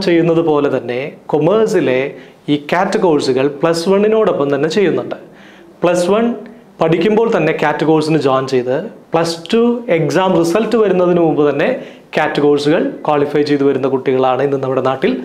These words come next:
വളരെയധികം കുട്ടികളുണ്ട്. എന്നാൽ നിങ്ങൾക്ക് പ്ലസ് ടു exam കഴിഞ്ഞതിന് ശേഷം ഒരു രണ്ട് മാസത്തെ കോഴ്സിലൂടെ നിങ്ങൾക്ക് കാറ്റ് എന്ന് പറയുന്ന കോഴ്സ് കംപ്ലീറ്റ് ചെയ്യാനായിട്ട് സാധിക്കും. അങ്ങനെ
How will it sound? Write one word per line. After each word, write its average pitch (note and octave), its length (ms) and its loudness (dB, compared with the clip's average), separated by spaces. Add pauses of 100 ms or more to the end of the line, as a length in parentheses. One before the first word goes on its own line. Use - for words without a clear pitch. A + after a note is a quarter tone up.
(340)
വളരെയധികം F3+ 520 2
കുട്ടികളുണ്ട്. A#2+ 460 -4 (540)
എന്നാൽ E3 260 2 (560)
നിങ്ങൾക്ക് A#3 440 2 (640)
പ്ലസ് D#3+ 240 0
ടു - 80 0 (100)
exam G3+ 360 0
കഴിഞ്ഞതിന് F3 380 2
ശേഷം C#3+ 260 -2
ഒരു C#3+ 160 2
രണ്ട് F#3 220 2 (100)
മാസത്തെ C#3+ 380 -2 (440)
കോഴ്സിലൂടെ F3+ 560 2
നിങ്ങൾക്ക് C3 300 -2 (120)
കാറ്റ് G3 300 0
എന്ന് E3+ 160 2
പറയുന്ന C#3 320 0
കോഴ്സ് B2+ 300 0
കംപ്ലീറ്റ് B2+ 320 -2
ചെയ്യാനായിട്ട് B2 360 -2
സാധിക്കും. A#2+ 300 -4 (440)
അങ്ങനെ A#3 200 2